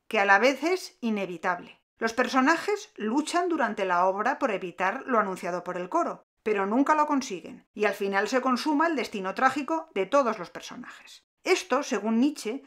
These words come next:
no es más que un reflejo de la vida. Todos sabemos que vamos a morir, y sin embargo luchamos por vivir aunque estemos condenados desde el principio. Por eso la tragedia griega produce una catarsis en el público, y es un reflejo fiel de la vida y sin pesimismo,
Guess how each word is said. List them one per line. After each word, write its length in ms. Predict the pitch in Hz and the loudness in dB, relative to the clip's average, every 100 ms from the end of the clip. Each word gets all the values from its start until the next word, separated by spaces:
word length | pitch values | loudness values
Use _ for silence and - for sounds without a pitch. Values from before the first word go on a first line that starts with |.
| - | -10
no 140 | 214 | -2
es 120 | 214 226 | 0 2
más 160 | 247 | 2
que 100 | 285 | 2
un 60 | 330 | 0
reflejo 400 | 226 202 175 165 | 0 -2 -6 -6
de 100 | 165 | -4
la 120 | 170 | -2
vida. 400 | 262 254 175 - _ _ - | -2 -4 -8 -14 _ _ 0
Todos 280 | 349 381 | 2 2
sabemos 400 | 339 262 294 339 | 2 2 2 0
que 120 | - 190 | -2 -2
vamos 260 | 180 175 | -2 -4
a 60 | 175 | -6
morir, 420 | 175 262 240 - | -4 -2 -4 -6
y 60 | 190 | -10
sin 180 | 208 185 | -6 -6
embargo 440 | 185 214 247 330 | 2 4 4 2
luchamos 440 | 294 - 202 220 | 2 0 0 0
por 180 | - 247 | 0 0
vivir 420 | 240 226 277 311 - | 0 0 -2 -2 0
aunque 260 | 233 214 | 0 2
estemos 380 | 196 - 240 277 | -4 -2 0 0
condenados 640 | 285 254 233 277 370 320 - | 2 2 4 2 2 -4 -4
desde 260 | 196 180 | -6 -4
el 80 | 165 | -8
principio. 600 | 160 160 - 175 - - _ _ | -8 -12 -12 -14 -16 -20 _ _
Por 160 | 196 208 | -2 0
eso 240 | 196 233 | 2 2
la 100 | 254 | 0
tragedia 460 | 254 233 185 190 202 | 2 0 -2 -2 0
griega 420 | 233 285 285 311 | 0 2 0 -2
produce 480 | 233 202 269 294 277 | -2 -2 -2 -2 -2
una 240 | 285 330 320 | 2 2 2
catarsis 500 | 269 330 330 - 262 | 4 4 2 0 -4
en 120 | 240 | -2
el 120 | 240 | -2
público, 500 | 320 320 233 196 175 - | -4 -4 -4 -4 -8 -8
y 100 | 247 | -4
es 80 | 277 | 0
un 140 | 330 285 | 2 2
reflejo 460 | 254 277 285 226 | 2 2 0 0
fiel 280 | 220 294 330 | -2 -2 0
de 100 | 277 | 0
la 140 | 226 | 0
vida 320 | 233 302 339 320 | 0 0 0 0
y 120 | 254 | -4
sin 240 | 240 226 | -2 -2
pesimismo, 680 | 220 214 240 339 311 214 165 | -2 -2 -2 -2 -2 -4 -8